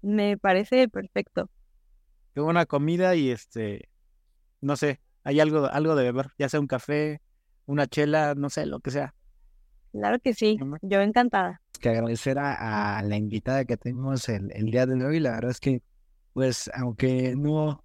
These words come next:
Speaker 3: no estuve tan, tan presente en este episodio, eh, debido a cuestiones técnicas, pero la verdad es que estoy muy agradecido de este día, este momento y en esta ocasión. Gra-,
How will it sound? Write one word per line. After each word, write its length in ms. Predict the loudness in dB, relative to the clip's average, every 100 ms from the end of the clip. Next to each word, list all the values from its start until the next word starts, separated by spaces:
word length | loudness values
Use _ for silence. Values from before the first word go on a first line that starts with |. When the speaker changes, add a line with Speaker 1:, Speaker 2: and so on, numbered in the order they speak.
| -4
Speaker 3:
no 140 | -2
estuve 320 | 0 0 0
tan, 260 | -2 -4 -4
tan 300 | -4 -4 -2
presente 560 | -2 0 0 0 0
en 140 | 2 2
este 480 | 0 0 -2 -2 -6
episodio, 680 | -6 -6 0 2 4 2 -2 _ _ _ _ _
eh, 260 | -2 0 0
debido 280 | 0 0 0
a 60 |
cuestiones 460 | 0 -4 0 0 0
técnicas, 540 | -4 -2 -2 2 0
pero 160 | 0 -4
la 100 | -2
verdad 180 | 0 -2
es 80 | -2
que 100 | -4
estoy 260 | -2 -4
muy 220 | -2 0 0
agradecido 680 | 0 -2 -2 -2 0 0 -4 _ _ -20 _ _
de 420 | 0 4 4 2 0
este 360 | -4 -2 -2
día, 300 | 2 4 4
este 240 | 2 -2 -4
momento 460 | 0 0 2 2
y 280 | 2 2 2
en 120 | 2
esta 440 | 0 -2 -2 -2 -2
ocasión. 500 | -6 -6 -6 -8 -10 _ _ -8
Gra-, 340 | -4 -2 -4